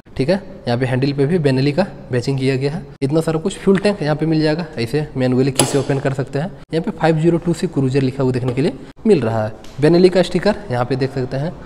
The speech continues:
Clutch lever जो है फुली adjustable है, अपने according इसको adjust कर सकते हैं। यहाँ पे passing का switch, ठीक है, इधर low beam, हाई beam, left right indicator, यहाँ पे हॉर्न का switch, इधर देख सकते हैं इंजन ऑफ करने के लिए, यहाँ पे देख सकते हैं hazard light का button,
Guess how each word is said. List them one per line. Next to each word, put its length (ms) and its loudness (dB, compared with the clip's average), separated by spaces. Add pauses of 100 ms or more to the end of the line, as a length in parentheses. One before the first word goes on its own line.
Clutch 240 8
lever 240 8
जो 120 6
है 60 8
फुली 240 6
adjustable 540 8
है, 140 -2
अपने 260 2
according 260 4
इसको 220 2
adjust 300 2
कर 120 0
सकते 260 0
हैं। 140 0 (200)
यहाँ 140 4
पे 160 2 (220)
passing 300 2
का 80 2
switch, 320 -2 (280)
ठीक 160 0
है, 140 4
इधर 200 4
low 200 8
beam, 220 4
हाई 140 6
beam, 200 4 (280)
left 260 4
right 200 4
indicator, 440 2
यहाँ 140 4
पे 100 -2 (280)
हॉर्न 160 8
का 120 0
switch, 300 -8 (140)
इधर 120 2
देख 180 0
सकते 260 0
हैं 100 -2
इंजन 240 0
ऑफ 200 2
करने 240 0
के 100 0
लिए, 220 0 (240)
यहाँ 120 0
पे 140 -4
देख 160 -2
सकते 240 -2
हैं 200 -2
hazard 280 2
light 200 -2
का 120 -4
button, 300 -6